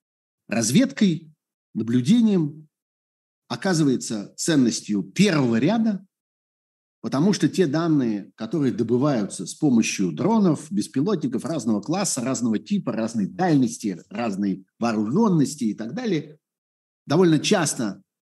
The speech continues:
их нельзя заменить ничем, нельзя заменить ни спутниковой съемкой,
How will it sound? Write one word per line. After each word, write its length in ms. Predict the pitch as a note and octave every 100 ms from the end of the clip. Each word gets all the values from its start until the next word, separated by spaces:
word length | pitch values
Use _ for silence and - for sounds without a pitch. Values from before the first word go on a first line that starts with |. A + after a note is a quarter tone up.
| _
их 220 | E3+ F#3
нельзя 380 | C#3+ D3 C3+ E3+
заменить 400 | B2+ B2 A#2 A2+
ничем, 640 | A#2+ B2 - F#3+ A#3 A3+ -
нельзя 260 | A2+ G#2+ C3+
заменить 380 | A#2+ A#2 A2 D3
ни 80 |
спутниковой 580 | F#3 - F#3+ A3 G3 G3
съемкой, 600 | E3 F3 D#3+ C#3+ C#3+ C3+